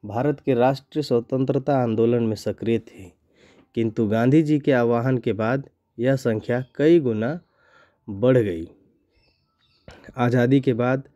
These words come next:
के वर्षों में महिलाओं के लिए समान अधिकार,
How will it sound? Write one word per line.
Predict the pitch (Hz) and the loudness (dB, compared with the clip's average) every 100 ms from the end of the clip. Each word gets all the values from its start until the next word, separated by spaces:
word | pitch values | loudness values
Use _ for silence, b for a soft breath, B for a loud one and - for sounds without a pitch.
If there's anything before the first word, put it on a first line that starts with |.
| b b b b b - | b b b b b -4
के | 127 | 0
वर्षों | 127 123 139 | 2 2 0
में | 131 131 | 2 2
महिलाओं | 120 110 113 123 139 | 2 0 0 0 0
के | 131 127 | 0 0
लिए | 123 127 135 131 b b _ | 2 2 2 -2 b b _
समान | - 110 123 135 | -8 -4 -2 0
अधिकार, | 127 117 110 123 135 143 | 0 -2 -2 0 0 -4